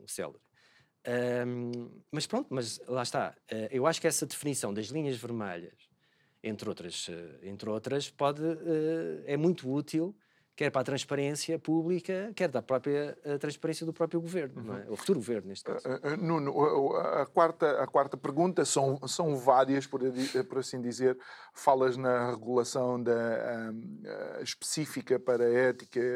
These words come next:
Speaker 2: e integridade do, eh, do governo, eh, falas de um ineficaz, eh, código de conduta, eh, também do, eh, do governo, pegada legislativa, eh, uma série de coisas, mais aquilo do, do, do, do lobby, a lei do lobby.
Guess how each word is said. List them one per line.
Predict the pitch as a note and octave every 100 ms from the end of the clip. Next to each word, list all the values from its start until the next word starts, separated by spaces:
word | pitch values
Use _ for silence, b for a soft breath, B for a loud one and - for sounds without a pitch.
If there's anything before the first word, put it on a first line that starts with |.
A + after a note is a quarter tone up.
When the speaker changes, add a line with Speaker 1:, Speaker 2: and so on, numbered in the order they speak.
| C3
Speaker 2:
e | C3+ B2+
integridade | A#2 A2+ A#2+ A#2+ A2+ A2+ A2+
do, | A2 A#2+ A#2+ B B B -
eh, | B2+ A#2+
do | A#2+ A2+
governo, | G#2+ A#2 C3 C3 B2+ B2+ B2+ B B
eh, | C#3+ C3+
falas | - C3+ B2+ B2
de | B2 C3+
um | C#3
ineficaz, | C#3 C3+ A2+ C#3 - C#3+ C3 B2+ A#2+ A#2
eh, | C3+ - -
código | C#3+ C3+ B2+ C3
de | A#2+ B2
conduta, | - C3+ B2+ C3 C3 B2+ A2+ B B B
eh, | C3 B2 B2
também | C#3 C3 C3 C3 B2+
do, | B2 A#2+ C3
eh, | C3+ B2+
do | A#2+
governo, | A2+ G2+ B2+ C3+ B2 B2+ B2 C3+ C3 B2 A#2 -
pegada | A#2+ C3 C3+ B2+
legislativa, | B2+ A#2+ B2 B2 A#2+ A#2+ C#3+ C#3 B2 C3 B B B -
eh, | D3+
uma | D#3 D#3+ C#3+
série | C#3 C#3 C#3
de | C3+
coisas, | D#3 C#3+ C3+
mais | A#2 C#3+ D3+ C#3+ A2+ B2+
aquilo | A#2 C#3+ C3 B2
do, | B2+ A#2+ B2
do, | B2 A#2+ A#2+
do, | A#2+ B2+ B2
do | B2 B2+
lobby, | A#2+ C3+ C3 B2+
a | A#2+
lei | A#2+ B2+
do | A#2+
lobby. | B2 C3 C3 B2+